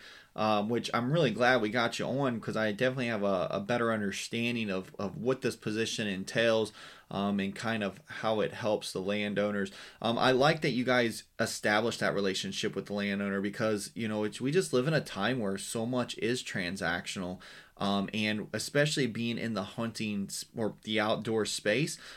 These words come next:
um, you know, the outdoors is about camaraderie and culture and, and community. So, um, you guys aren't just making it where it's, you know, "Here's a fee, s-,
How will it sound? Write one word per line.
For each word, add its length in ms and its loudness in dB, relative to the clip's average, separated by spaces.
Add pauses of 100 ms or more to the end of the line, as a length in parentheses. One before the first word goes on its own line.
(120)
um, 340 0
you 100 -4
know, 120 0
the 160 4
outdoors 500 2
is 160 4
about 560 0
camaraderie 880 0
and 160 -4
culture 920 0
and, 400 -6
and 100 -4
community. 720 -4
So, 400 0 (340)
um, 380 -2
you 100 -4
guys 360 4
aren't 240 0
just 260 -2
making 360 -2
it 120 -4
where 240 2
it's, 320 -2
you 80 -4
know, 140 -2
"Here's 320 -2
a 60 -4
fee, 640 -2 (280)
s-, 160 -18